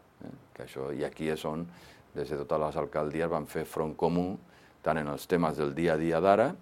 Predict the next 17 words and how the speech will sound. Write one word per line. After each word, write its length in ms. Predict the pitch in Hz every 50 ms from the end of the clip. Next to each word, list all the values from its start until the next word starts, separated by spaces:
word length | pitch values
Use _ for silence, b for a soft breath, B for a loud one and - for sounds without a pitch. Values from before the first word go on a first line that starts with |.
| - - - - - -
com 160 | - - -
també 320 | - - 71 71 69 69 71 71
pensar 300 | 92 87 85 - 80 73
el 80 | 73 -
futur 320 | - 80 78 - 78 78 90
i 80 | 90
planificar 680 | 87 87 78 78 76 - - 76 - - 78 80 95 120 B B B B B B -
i 60 | 78 78
no 80 | 76
caure 320 | 71 - 73 76 76 82 87
amb 140 | 95 90 82
les 140 | 76 76 76
mateixes 380 | 69 65 76 71 71 82 73 -
errades 480 | 80 76 73 82 80 78 80 92 104 -
que 140 | - - 76
hem 60 | 73
tingut 400 | - 78 73 71 69 71 82 101